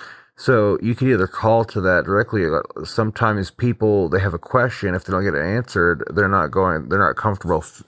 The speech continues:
um, completing their order until they get their question answered. So if you have a question, I'll be more than happy to answer it, um, and help you get set up if you'd like to.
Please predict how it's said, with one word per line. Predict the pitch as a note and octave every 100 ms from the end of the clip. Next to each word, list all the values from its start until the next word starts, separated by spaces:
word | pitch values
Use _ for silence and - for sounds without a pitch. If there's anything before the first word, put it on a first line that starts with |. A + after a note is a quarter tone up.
| -
um, | G2+ G2 F2
completing | - - G#2+ G2+ F#2
their | D2
order | B2+ C3+ G#2+ F#2+ _ - - -
until | F2+ F2 G#2
they | G2+
get | F#2+
their | F2+
question | - G#2+ G2+ F2+
answered. | G2+ B2+ - G2 F2
So | - G2+ G2 F#2+ - - - -
if | F2+ G#2+
you |
have | G2+
a | G2
question, | - B2 A#2+ A#2+ G2+
I'll |
be | E2 G2+
more | G2+ G2
than | F#2
happy | G2+ G#2
to | E2+ -
answer | B2 C#3 - A#2+ G2+
it, | F#2+ - - - - _ _ _ -
um, | G2 F2+ D#2+ D#2 C2 G1+ -
and | E2+
help | E2+ G#2+ G#2
you | F2
get | E2 -
set | - G#2
up | F#2 E2 - _ _ _ _ _ _ _ _ _ -
if | F2+
you'd | G2
like | G#2 G2+ F#2+
to. | G2+ F2+ E2